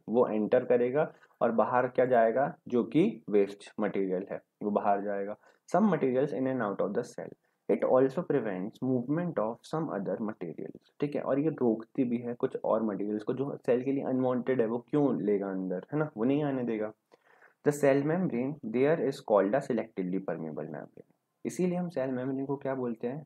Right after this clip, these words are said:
selectively permeable। क्या बोलते हैं मेरे प्यारे बच्चों? selectively permeable। ठीक है, अच्छा, selectively permeable बोलने का reason समझ गए क्या है? Selection का मतलब, selective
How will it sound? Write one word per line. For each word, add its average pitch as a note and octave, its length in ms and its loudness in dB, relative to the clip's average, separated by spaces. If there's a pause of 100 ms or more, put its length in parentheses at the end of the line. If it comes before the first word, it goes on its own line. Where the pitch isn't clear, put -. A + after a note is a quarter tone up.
(100)
selectively G2 640 -8
permeable। D2+ 540 -8
क्या B2+ 100 2
बोलते C3 280 0
हैं C3+ 40 -2
मेरे C3 120 -2
प्यारे B2 240 0
बच्चों? C3+ 420 -2 (960)
selectively A#2 680 2 (520)
permeable। F2 600 -2 (140)
ठीक D#3 140 0
है, C#3+ 140 -2 (200)
अच्छा, A2+ 320 -2
selectively C#3 600 0
permeable D3+ 520 0
बोलने C3+ 320 0
का D#3 140 -2
reason C3 360 -2
समझ D3+ 260 -4
गए C3 300 -4 (400)
क्या A#2+ 140 2
है? A2 320 -6
Selection B2+ 580 -2
का E3+ 100 -6
मतलब, C#3 380 -4
selective B2+ 580 -4